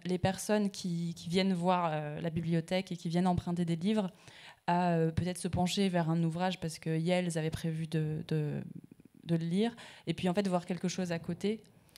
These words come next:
et entrer aussi en discussion avec nous et, euh, faire des liens potentiels, euh, entre, entre différentes personnes, différents écrits, euh, et du coup ça permet de rendre ça plus organique aussi, euh,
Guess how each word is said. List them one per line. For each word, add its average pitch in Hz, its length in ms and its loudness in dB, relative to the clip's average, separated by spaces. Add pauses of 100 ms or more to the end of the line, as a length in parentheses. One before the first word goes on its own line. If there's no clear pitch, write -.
(260)
et 165 180 2
entrer 165 260 -4
aussi 175 180 -6
en 175 40 -2
discussion 170 400 -4
avec 165 280 -2
nous 220 300 2
et, 170 340 0
euh, 160 220 0
faire 180 240 -2
des 175 120 -2
liens 190 200 0
potentiels, 190 580 2
euh, 165 360 6
entre, 165 680 4 (360)
entre 175 260 2
différentes 165 840 -2
personnes, 185 460 2
différents 165 420 -2
écrits, 170 480 -4 (420)
euh, 165 380 2
et 170 80 0
du 165 140 -2
coup - 80 -8
ça 190 160 -2
permet 170 260 0
de 185 60 -2
rendre 175 160 2
ça 180 160 2
plus 175 260 -2
organique 175 540 0
aussi, 180 340 -2
euh, 156 320 0